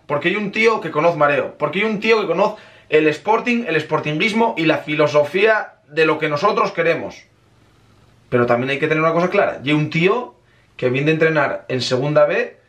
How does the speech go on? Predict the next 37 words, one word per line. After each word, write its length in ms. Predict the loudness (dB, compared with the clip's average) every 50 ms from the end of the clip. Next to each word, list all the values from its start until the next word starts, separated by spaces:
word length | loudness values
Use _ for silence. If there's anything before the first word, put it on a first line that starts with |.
| _ _ _ _ _ _ _ _ _ _ _ _ _ _ _ _ 0
al 220 | 0 0 0 -4
filial. 640 | -6 -8 -6 -2 0 2 2 0 0 -4 -6 -12 -12 -6
Y 140 | -2 0
ahora 180 | 2 2 0 0
tiene 180 | 0 -4 -4 -2
que 120 | -2 -2
meterse 540 | -2 -2 -4 -4 -6 -6 -4 -4 -4 -2 -2
en 160 | -2 0 0
un 100 | 2 2
vestuario 840 | 2 2 0 0 2 2 2 2 2 0 0 0 -2 -2 -2 -6 -12 -18 _ _ _ _ _ _
que 140 | -4 -2 0
vete 220 | 0 0 0 0 0
tú 140 | 2 2
a 40 | 2
saber 340 | 2 0 -2 -2 -2 -2 -2
cómo 200 | -4 -2 -2 0
estará. 360 | 2 2 2 0 -2 -6 -12 _ _ _ _ _ _ _
Vete 180 | -2 -2 -2 0
tú 120 | 0 -2
a 40 | -2
saber 500 | 0 0 0 0 2 2 2 2 0 -4 -12 -20 -20 _ _ _
les 180 | -4 -4 -2 0
vaques 320 | 0 0 0 -2 -4 -4
sagraes, 920 | -2 0 0 2 2 4 4 4 2 2 2 2 0 0 -2 -4 -4 -4 -6
vete 180 | -6 -6 -4 -4
tú 80 | -4
a 60 | -2
saber 400 | -2 0 2 2 2 2 0 -2 -4
los 240 | -4 -4 -2 -2 -4
grupitos, 960 | -4 -4 -6 -2 0 0 2 2 0 -2 -2 0 2 4 4 2 2 0 -4 -12 -20 -20 _ -2
vete 240 | 0 2 2 0
tú 120 | 0 -2 -4
a 40 | -2
saber 460 | 0 0 0 0 -2 -2 -6 -10 -12 _
todos 200 | 0 2 2 4
les 140 | 2 0 -2
movides. 640 | -4 -6 -6 -4 -6 -6 -8 -10 -12 -14 -18 -20